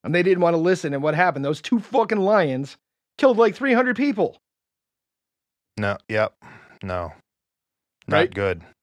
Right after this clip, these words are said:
Speaker 1: Yeah.
Speaker 2: I still haven't seen the pictures of that. I gotta look that up.
Speaker 1: Yeah, well, those lions are in the Field Museum in Chicago.
Speaker 2: Yeah, but I, I wanna look up the picture, the originals of the, uh, I know in the, I think in the movie, at the end of the movie, they show some of the pictures of, like, the inside of the cave or whatever.
Speaker 1: Right.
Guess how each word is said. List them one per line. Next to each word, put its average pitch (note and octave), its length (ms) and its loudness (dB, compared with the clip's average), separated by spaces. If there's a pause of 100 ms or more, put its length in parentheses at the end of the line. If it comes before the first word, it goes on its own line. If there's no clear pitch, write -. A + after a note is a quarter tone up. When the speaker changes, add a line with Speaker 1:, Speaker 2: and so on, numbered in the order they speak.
(120)
Speaker 1:
Yeah. C3 280 -6 (140)
Speaker 2:
I E3 60 -6
still A3 160 6
haven't A3 160 4
seen E3 140 -4
the A#2+ 60 -4
pictures A#2 360 -4
of G#2 40 -6
that. G2+ 100 -2
I A2+ 60 0
gotta C3 120 0
look A2+ 120 -4
that F#2+ 140 -6
up. G2+ 180 -2 (580)
Speaker 1:
Yeah, A2 140 -6
well, D#3 140 4
those E3+ 220 2
lions E3+ 400 0
are F3 80 0
in E3 80 -2
the D3 60 -8
Field E3+ 260 -4
Museum D#3+ 320 -4
in D#3 80 -6
Chicago. G2 540 -10 (180)
Speaker 2:
Yeah, A#2+ 120 0
but B2 100 2
I, C3 60 2
I - 120 -2
wanna D3 180 0
look C3+ 140 -4
up B2 140 -10
the G2 80 -16
picture, - 340 -10
the A#2+ 160 -6
originals A2 580 -6
of G2 200 -10
the, G2 320 -4
uh, G2 40 -8 (120)
I B2 80 -4
know G#3 200 -2
in A3 100 -2
the, - 140 -6
I C#3+ 60 -4
think A3 180 -6
in A3 80 -4
the F3 60 -4
movie, C3 320 -4
at C3 80 -6
the B2+ 140 -8
end G#2+ 120 -6
of A2 60 -8
the A2 60 -8
movie, A#2 200 -6
they A2 140 -6
show A2 220 -4
some G#2+ 280 -6
of A2+ 60 -8
the A2 60 -8
pictures A2+ 420 -8
of, G#2 140 -6
like, G2 220 -6
the G2 200 -6
inside G2+ 380 -6
of G2 80 -6
the F#2 240 -6
cave G2+ 240 -8
or G2+ 80 -8
whatever. G#2 440 -8
Speaker 1:
Right. B2+ 320 -8